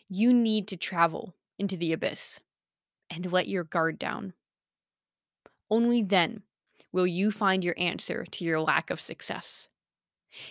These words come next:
It seems like more people would prefer to jump ship and not choose to get a licensing deal than to look into the abyss. But now that you know that inside the abyss is filled with the reasons why we make those excuses that halt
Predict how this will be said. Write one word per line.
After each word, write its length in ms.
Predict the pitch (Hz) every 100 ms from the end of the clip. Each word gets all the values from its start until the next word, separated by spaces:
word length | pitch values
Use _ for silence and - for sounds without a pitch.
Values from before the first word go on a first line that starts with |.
| -
It 120 | 202
seems 340 | - 254 277
like 180 | 262 208
more 400 | 196 190 202 220
people 500 | 214 220 190 190 165
would 160 | 170 175
prefer 340 | 180 - 175
to 140 | 170 170
jump 320 | 160 196 208
ship 380 | - 190 - - - _ - - -
and 220 | 185 180
not 320 | 196 214 - -
choose 360 | - 196 175
to 100 | -
get 160 | 175 170
a 80 | 160
licensing 560 | 165 175 175 180 160
deal 340 | 165 - - 190 _ _ _ _ _
than 160 | - 170
to 120 | 185
look 220 | 170 165
into 180 | 170 170
the 160 | 175 147
abyss. 500 | - - - - - _ _ _ _ _ _ _ _ _ _ _ _ _ _ _ _
But 120 | 180
now 180 | 196 220
that 140 | 262 233
you 180 | 240
know 440 | 214 196 - - - _ _ _ - -
that 140 | - -
inside 480 | 226 240 240 202
the 100 | 180
abyss 400 | 170 160 170 -
is 180 | - 175
filled 280 | - 208 220
with 220 | 240 214
the 120 | 180
reasons 500 | 165 190 202 220 233
why 320 | 196 175 165 175
we 200 | 170 160
make 280 | 170 170
those 220 | - 196 196
excuses 720 | - - 202 175 - 165 -
that 140 | -
halt 400 | - - 202